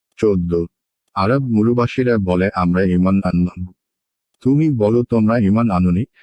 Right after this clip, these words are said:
বরং তোমরা বলো, আমরা আত্মসমর্পণ করেছি।" কারণ ঈমান এখনো তোমাদের অন্তরে প্রবেশ করেনি।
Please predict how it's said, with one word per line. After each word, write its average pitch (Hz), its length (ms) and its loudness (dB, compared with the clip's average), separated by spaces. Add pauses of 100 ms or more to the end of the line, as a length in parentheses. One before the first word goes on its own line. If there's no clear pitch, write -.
(280)
বরং 107 380 2
তোমরা 135 300 2
বলো, 98 280 0
আমরা 95 400 0
আত্মসমর্পণ 95 760 -2
করেছি।" 87 420 -6 (1160)
কারণ 117 440 0
ঈমান 113 380 2
এখনো 147 360 0
তোমাদের 104 480 0
অন্তরে 107 480 -2
প্রবেশ 101 460 -2
করেনি। 87 480 -4